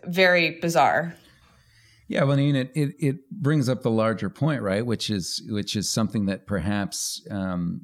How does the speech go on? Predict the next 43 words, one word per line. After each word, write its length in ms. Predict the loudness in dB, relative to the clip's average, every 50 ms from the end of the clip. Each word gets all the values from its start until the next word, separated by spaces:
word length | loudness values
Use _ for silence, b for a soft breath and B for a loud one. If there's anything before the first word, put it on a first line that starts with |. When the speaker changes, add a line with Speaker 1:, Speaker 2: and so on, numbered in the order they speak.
| -10 -8
Speaker 2:
this 200 | -6 -6 -6 -4
country 360 | -4 -2 -2 -2 0 0 0 0
hasn't 360 | 0 0 0 -2 -4 -4 -4
been 140 | -2 -2 -2
able 260 | -2 -4 -4 -6 -8
to 80 | -10
bridge 400 | -10 -8 -6 -4 -4 -4 -4 -4
yet, 240 | -4 -4 -4 -4 -6
which 260 | -6 -8 -8 -8 -6
is 200 | -6 -6 -6 -6
that 160 | -6 -6 -6 -4
we 120 | -4 -2
need, 400 | 0 0 0 0 0 -2 -4 -8 -12 b b b b b b b -6
um, 280 | -4 -2 -2 -2 -4 -4
to 100 | -6 -6
some 280 | -4 -2 0 0 0 0
degree, 720 | 0 -2 -2 -2 -2 0 0 0 0 0 -2 -4 -6 -12 _ -20 -20 -20 -20 -14
crime 300 | -8 -4 -2 0 0 0
solving 540 | 0 2 2 2 2 0 0 0 0 -2 -4 -6 _ -20 -16 -10
in 120 | -8 -8 -6
some 200 | -4 -4 -4 -2
fashion, 480 | -2 0 0 0 -2 -2 -2 -2 -2
and 180 | 0 0 0 0
we 100 | 0 0
also 240 | -2 -2 -2 -2 -2
need 200 | -2 -2 -2 -4
police 320 | -4 -4 -4 -4 -6 -6
that 120 | -6 -4
are 180 | -2 -4 -4 -6 B B B B B B B B
fair 540 | B -14 -8 -4 -2 0 0 0 0 0 0
and 160 | 0 0 0
don't, 260 | 0 0 0 -2 -4 -6 -8 -6
um, 440 | -4 -4 -2 -2 -4 -6 -8 -10 -14 _ _ -8
use 240 | -4 -4 -4 -4
excessive 420 | -4 -6 -4 -4 -4 -4 -4 -8 -8
force 360 | -8 -6 -6 -6 -6 -6 -6
and 120 | -4 -2
don't 260 | -2 0 -2 -2 -4 -4
go 140 | -4 -4
to 80 | -4 -2
their 160 | -2 -4 -2
weapons 400 | -2 -4 -4 -4 -6 -10 -12 -10
too, 180 | -8 -8 -8